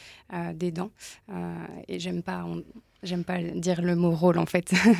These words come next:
<laughs> euh, parce que, voilà, c'est, c'est quelque chose qui, qui vient là naturellement et, euh, c'est pas vraiment, euh, c'est pas vraiment un rôle comme un, comme un métier. Euh, mais voilà, on, on, on s'arrête, euh, effectivement sur cette situation,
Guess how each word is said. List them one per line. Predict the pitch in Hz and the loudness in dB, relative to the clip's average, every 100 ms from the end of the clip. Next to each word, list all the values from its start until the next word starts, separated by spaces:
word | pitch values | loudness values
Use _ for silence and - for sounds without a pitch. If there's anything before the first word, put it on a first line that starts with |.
| 185 | 4
<laughs> | - - - 214 | -2 -10 -8 -2
euh, | 202 180 180 | 0 0 0
parce | 185 170 - | 0 0 0
que, | |
voilà, | 185 175 170 | 2 4 2
c'est, | - 170 | 2 0
c'est | 165 175 | -2 -6
quelque | 165 165 | -6 -6
chose | 170 190 180 | -4 -4 -4
qui, | 185 175 160 | -4 -4 -4
qui | - | -6
vient | 175 175 170 | -4 -2 0
là | 175 | 0
naturellement | 175 165 - 165 170 175 190 196 | 0 -2 -4 -2 2 4 4 4
et, | 180 170 160 | 2 0 -4
euh, | 160 - - - | -8 -14 -20 -20
c'est | - | -4
pas | 196 185 | 2 2
vraiment, | 180 175 170 170 | 2 2 2 0
euh, | 160 156 156 | 0 -4 -6
c'est | 147 | -8
pas | - | -2
vraiment | 175 165 165 165 | 0 0 0 -2
un | |
rôle | 160 185 180 | 0 -2 -2
comme | 165 | -4
un, | 160 160 - | -6 -8 -12
comme | - 180 | -10 -8
un | |
métier. | 170 165 - 170 - - - - - | -6 -8 -10 -14 -14 -18 -18 -18 -10
Euh, | 170 165 165 175 - _ - | -6 -6 -6 -8 -12 _ -2
mais | 196 | 0
voilà, | 196 196 170 - | 4 4 2 0
on, | 180 - | -2 0
on, | |
on | 196 196 185 185 | 0 2 0 0
s'arrête, | 180 196 202 220 - | 0 0 2 2 2
euh, | 185 170 | 0 0
effectivement | 170 175 - 185 185 | -2 -4 -2 0 0
sur | - 196 | -4 -4
cette | - 208 | -2 0
situation, | - 190 - 180 170 - 226 | 0 0 2 4 4 2 2